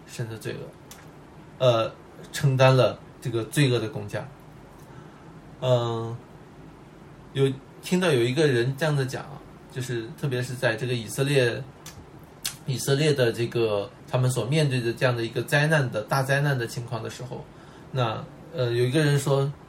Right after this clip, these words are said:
这个灾难就好像是粪便洒在了大地上，在当臭-，臭气消散之后，就会成为土地生长的最好的养分。那可能对，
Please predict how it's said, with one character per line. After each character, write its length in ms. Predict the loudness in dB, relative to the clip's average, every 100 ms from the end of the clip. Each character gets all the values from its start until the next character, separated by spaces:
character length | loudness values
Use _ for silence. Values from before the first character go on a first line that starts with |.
| -20 -12
这 120 | -8
个 240 | -4 -4 -4 2
灾 160 | 4
难 200 | 6 2
就 80 | 2
好 200 | 0 -2
像 260 | 0 0 0
是 380 | -2 -2 -2 -6 -18 -20
粪 280 | -2 0 2
便 260 | 2 0 -4
洒 240 | -8 -6
在 140 | -4
了 100 | -4
大 180 | 0 -2
地 180 | -2 -4
上， 240 | -4 -8 -10 -20 -20 -20 -20 -20 -20 -20 -20 -20 -20 -20 -20 -20 -20 -2
在 400 | 6 8 8 6
当 360 | 4 4 4 4
臭-， 240 | 4 4 0
臭 260 | 2 4
气 220 | 4 0 0
消 200 | 2 2
散 220 | 2 0
之 100 | -2
后， 300 | -2 -2 -2
就 140 | -4 0
会 100 | 0
成 280 | -2 -4
为 120 | -2 -4
土 300 | -6 -10 -6
地 280 | -4 -4 -6 -12
生 300 | -2 0 0
长 160 | -2
的 140 | -6 -10
最 220 | -4 -4
好 160 | -2 -6
的 140 | -6
养 140 | -6 -6 -8
分。 140 | -10 -10 -16 -20 -20 -20 -20 -20 -20 -20 -20 -20 -16 -2
那 180 | 0
可 140 | 2 2
能 160 | 2
对， 380 | 4 4 4 0